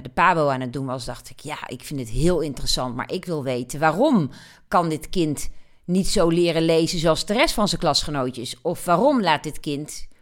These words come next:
continu dat andere gedrag zien dan de andere kinderen in de klas?" Ik ben eigenlijk altijd op zoek geweest naar het waarom. En toen ik de pabo aan het doen was, kreeg ik geen antwoord op de vraag waarom. Maar wel over hoe gaan we het dan doen?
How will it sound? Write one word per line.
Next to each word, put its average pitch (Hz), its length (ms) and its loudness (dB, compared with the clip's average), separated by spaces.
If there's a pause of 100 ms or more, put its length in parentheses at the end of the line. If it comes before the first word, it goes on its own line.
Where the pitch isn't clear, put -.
(100)
continu 156 680 -4 (360)
dat - 260 -4
andere 247 320 4
gedrag 156 420 2
zien 131 460 -2 (260)
dan 143 240 -2
de 127 60 -2
andere 131 300 -2
kinderen 127 300 -6
in 123 100 -6
de 123 80 -10
klas?" 117 340 -6 (760)
Ik - 140 -2
ben 151 120 0
eigenlijk 156 340 0
altijd 160 420 2
op - 80 -6
zoek - 220 2
geweest 147 340 4
naar 139 140 2
het 131 120 -4
waarom. 131 500 0 (560)
En 143 440 -6
toen 156 180 -2
ik - 180 -6
de 147 80 -10
pabo 180 360 4
aan 156 140 2
het 139 120 -6
doen 160 100 -4
was, 151 200 -4
kreeg - 180 -6
ik - 120 -6
geen 156 240 -2
antwoord 185 360 -2
op - 120 -8
de 143 100 -8
vraag 143 300 -2
waarom. 143 600 0 (360)
Maar 143 140 -10
wel 156 180 2
over 147 200 2
hoe 202 160 6
gaan 165 200 8
we 143 120 -4
het 135 100 -4
dan 139 180 -2
doen? 120 340 -6